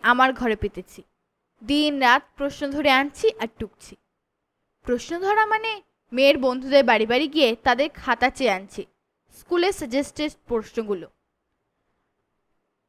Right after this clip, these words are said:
আমার মেয়ে আবার ওসব টোকে না, যদিও রোজই ক্লাসে উপস্থিত থাকে। শুনতে শুনতে নাকি লিখতে পারে না, টুকে নিচ্ছে ওগুলো। মায়েতে আর ছোট বোনেতে খাতার পর খাতা ভরিয়ে ফেলেছে,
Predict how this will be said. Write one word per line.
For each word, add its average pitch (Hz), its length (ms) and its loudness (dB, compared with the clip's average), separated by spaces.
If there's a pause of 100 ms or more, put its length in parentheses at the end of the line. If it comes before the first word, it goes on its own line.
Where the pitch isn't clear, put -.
(880)
আমার 508 360 2
মেয়ে 466 160 -4
আবার 302 220 2
ওসব 269 240 -2 (100)
টোকে 202 280 -2
না, - 140 -20 (460)
যদিও 269 340 4
রোজই 320 320 2
ক্লাসে 427 340 2
উপস্থিত 392 440 -4
থাকে। 302 300 -2 (580)
শুনতে 339 400 -4
শুনতে 453 280 -2
নাকি 427 220 0
লিখতে 262 440 -2
পারে 120 300 -8
না, - 80 -20 (1200)
টুকে 440 200 4
নিচ্ছে 415 340 0
ওগুলো। 320 280 2 (680)
মায়েতে 254 460 4
আর 349 220 6
ছোট 262 220 -2
বোনেতে 285 360 -2
খাতার 294 500 2
পর 269 180 2
খাতা - 360 -4
ভরিয়ে 202 300 -4
ফেলেছে, 190 440 -6